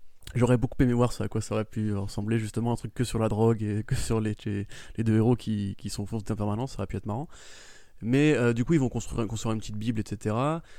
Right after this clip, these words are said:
Finalement, le Neil H. Morris qui travaille avec eux, qui travaille la production du film, va leur dire, euh, « Si vous faites pas ce film, c'est que vous êtes des poussis. » Du coup, ça va les motiver vraiment à y aller pour de vrai.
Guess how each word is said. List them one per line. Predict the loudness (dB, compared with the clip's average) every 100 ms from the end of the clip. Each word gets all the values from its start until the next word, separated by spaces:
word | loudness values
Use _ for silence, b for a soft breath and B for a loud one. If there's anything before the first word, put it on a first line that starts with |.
| b b b
Finalement, | -6 2 4 4 2 2 0
le | -2 0
Neil | 2 4
H. | 4 0 0
Morris | 2 2 0 -4
qui |
travaille | -4 0 2 2
avec | 0 0
eux, | 0 0
qui | 0
travaille | -4 -4
la | -6
production | -4 -4 -4 -6
du | -6
film, | -6 -4 -2
va | 0 0
leur | -2
dire, | -2 0 0
euh, « | 0 -2 -2 -4 -8
Si | -10 -8
vous |
faites | -4 -2
pas | 0 -2
ce |
film, | -2 -6
c'est | -4
que | -6
vous | -4
êtes | -4 -4
des | -6 -8 -6
poussis. » | -8 -2 -2 -2 -8 -20 -20 -8
Du | -4
coup, | 0
ça | 2
va | 2
les | 2
motiver | 2 4 4
vraiment | 4 2 2
à |
y | 2
aller | 0
pour | 0 0
de |
vrai. | 0 0